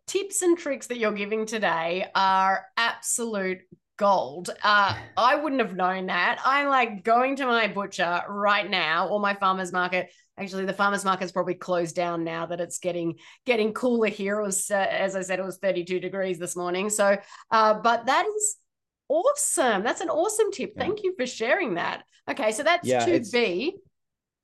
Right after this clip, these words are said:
Speaker 2: Yeah, and so that, and then key is after you grate it, put it right back in the freezer.
Speaker 1: Mm.
Speaker 2: So it's always frozen. And that way it's not overwhelming. Now, something you can also do that people do, now you can't do this as much with the kids.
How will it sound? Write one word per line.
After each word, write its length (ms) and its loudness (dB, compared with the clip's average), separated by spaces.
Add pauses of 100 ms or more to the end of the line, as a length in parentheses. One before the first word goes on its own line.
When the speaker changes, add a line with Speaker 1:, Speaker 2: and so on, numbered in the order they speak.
(160)
Speaker 2:
Yeah, 300 0
and 200 -2
so 220 2
that, 300 0
and 160 0
then 220 0
key 260 0
is 220 2
after 260 -6
you 100 -2
grate 300 0
it, 160 -4
put 140 -4
it 80 -4
right 240 0
back 240 -4
in 80 -4
the 60 -6
freezer. 500 -4
Speaker 1:
Mm. 480 -6
Speaker 2:
So 140 6
it's 120 2
always 560 0
frozen. 640 -4 (640)
And 180 0
that 180 -2
way 160 6
it's 140 -4
not 200 -2
overwhelming. 600 -2 (260)
Now, 160 0
something 400 0
you 120 2
can 160 -2
also 440 -4
do 220 -2
that 260 -2
people 300 -6
do, 120 0
now 140 -2
you 160 -2
can't 300 -4
do 120 0
this 220 -2
as 140 -4
much 280 -2
with 180 -8
the 120 -6
kids. 680 -4